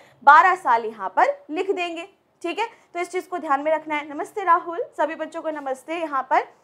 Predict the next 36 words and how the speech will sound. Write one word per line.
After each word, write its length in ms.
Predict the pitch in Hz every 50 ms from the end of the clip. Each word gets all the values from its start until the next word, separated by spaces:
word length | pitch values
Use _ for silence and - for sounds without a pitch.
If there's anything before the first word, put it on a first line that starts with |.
| _ _ _ _ _ _ _ _ _ _
आ, 320 | 294 302 285 285 294 294 311 302 - _ _ _ _ _ _ _ _ _ _ _ _ _
मैम, 220 | 311 339 359 359
Monday 300 | 330 320 311 311 320 349 349
to 140 | 381 381 381
Friday 320 | 370 339 302 277 277 262 320
आपका 320 | 320 302 311 - - 330
क्लास 360 | 330 320 302 269 262 - - -
टाइम 160 | 330 294 302
कितना 300 | 302 302 262 _ 262 269
रहता 260 | 262 220 185 175 - 202
है? 140 | 233 269
यही 260 | 311 339 - 381 427 427
है, 200 | 320 240 165 - _ - - -
बारह 320 | 196 214 262 254 247 226
बजे 280 | 185 180 180 160 170 156
से, 180 | - - _ 180 175 - - _ _ _ _ _ _ -
ठीक 180 | - 269 285
है? 60 | 466
बारह 260 | 453 277 285 277 294 302
बजे 180 | 302 277 311 320
से 100 | 330 330
मैं 120 | 330 320
आप 160 | 302 277 294
लोगों 200 | 294 302 277 294
को 120 | 285 320 320
यहीं 240 | 285 269 269 262
पर 160 | 262 262 294 302
मिलूँगी। 440 | 294 294 285 294 294 302 330 440 539 - - _ _ _ _ _
इसके 240 | - 320 320 320 370
अलावा 340 | 349 339 330 302 294 294 381
एक 240 | 440 - 302 320 311
और 180 | - 285 285 294
चैनल 300 | 285 302 294 294 294 285
है 140 | 302 311 330
साइंस 380 | 320 - 294 247 247 262 294 -
हेवन, 220 | 302 269 269 427